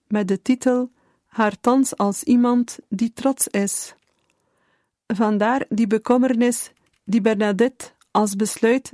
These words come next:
van haar retraite van juli achttienhonderdvijfenzeventig noteert: "Eraan werken om onverschillig te worden."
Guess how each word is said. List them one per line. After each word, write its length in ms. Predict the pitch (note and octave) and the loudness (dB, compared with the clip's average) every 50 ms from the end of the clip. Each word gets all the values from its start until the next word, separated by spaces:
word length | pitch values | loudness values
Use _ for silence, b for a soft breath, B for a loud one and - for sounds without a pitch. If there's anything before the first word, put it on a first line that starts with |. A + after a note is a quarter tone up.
| - _ | -20 _
van 220 | - - A3+ A3+ | -4 -2 -2 0
haar 220 | G#3 A3 A3 A3 - | 0 0 -2 -2 -2
retraite 600 | - A3 A3 G#3+ - - A3 A3 A#3 - B3+ A#3+ | -2 -2 -2 -2 -2 -2 0 0 0 0 -2 -2
van 220 | G3 A3 G#3+ G#3 | 0 0 0 0
juli 400 | G#3 G#3+ A#3+ A#3 A#3 A#3+ A#3+ A#3 _ b b b b _ | 0 0 2 2 2 0 0 -2 _ b b b b _
achttienhonderdvijfenzeventig 1600 | - A3+ G#3 - - A#3+ A3 A#3 A3+ G#3+ G#3 - - - G#3+ A3+ G#3+ A3+ G#3 - - A3+ A3 G#3 G#3+ A3+ G#3 A3 G#3+ - - - | -2 -2 -2 0 2 2 2 2 0 0 -2 -2 0 0 2 2 2 0 0 -2 -2 -2 -2 0 -2 -2 -2 -2 -4 -6 -6 -4
noteert: 760 | - G3+ G3+ - - - G#3 G#3+ B3+ - - - - - - _ _ _ _ _ _ _ _ _ _ _ _ _ _ _ _ _ _ _ _ _ | -4 -2 -2 -2 -4 -2 -2 -2 -2 -4 -4 -8 -10 -10 -10 _ _ _ _ _ _ _ _ _ _ _ _ _ _ _ _ _ _ _ _ _
"Eraan 400 | - A#3 A3+ A3 G#3+ G3+ G3+ G3 | 0 0 2 2 0 -2 -2 -2
werken 560 | F#3+ G#3+ A#3 B3 - - C4 C4 B3+ B3+ A#3+ _ _ _ _ _ _ - - | 0 0 -2 -2 0 0 0 2 2 0 -2 _ _ _ _ _ _ -8 -2
om 280 | - A#3+ B3 A#3 A#3 - _ _ | 0 2 2 2 0 -6 _ _
onverschillig 840 | - B3 B3+ B3+ A#3+ C4 B3 - - - G#3+ G#3 G3+ G#3 - - - | 2 2 2 2 0 -2 -4 -2 -2 0 0 0 0 -2 -4 -8 -8
te 180 | - - A3 G#3 | -4 -2 -2 0
worden." 580 | G3+ G#3 G#3 G#3 F#3+ G#3 G3+ G3 G3 G3+ F#3+ | 0 0 -2 0 -2 -2 0 -2 -2 -4 -6